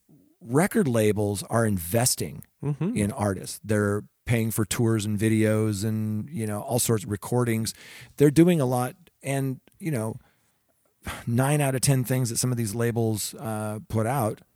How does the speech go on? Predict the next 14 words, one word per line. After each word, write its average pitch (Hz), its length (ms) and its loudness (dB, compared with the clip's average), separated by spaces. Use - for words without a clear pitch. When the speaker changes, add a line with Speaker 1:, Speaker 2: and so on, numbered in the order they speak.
Speaker 1:
don't 123 220 -2
recoup 123 420 4
Speaker 2:
Yeah. 82 120 -6
Speaker 1:
some 120 140 -4
of 117 40 -2
these 113 140 -2
developing 110 480 -4
artists, 123 480 -4
and 110 360 -4
some 113 200 -2
of 110 40 -4
these 107 160 -4
superstar 110 520 -4
artists, 107 360 -4